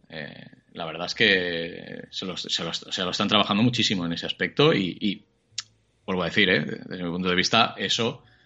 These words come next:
se nota, ¿no? En el producto final y, y yo creo que por eso estamos teniendo una serie de esta calidad.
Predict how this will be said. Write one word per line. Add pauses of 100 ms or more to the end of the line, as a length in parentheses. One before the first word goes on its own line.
(100)
se
nota,
¿no?
En
el
producto
final
y,
y
yo
creo
que
por
eso
estamos
teniendo
una
serie
de
esta
calidad.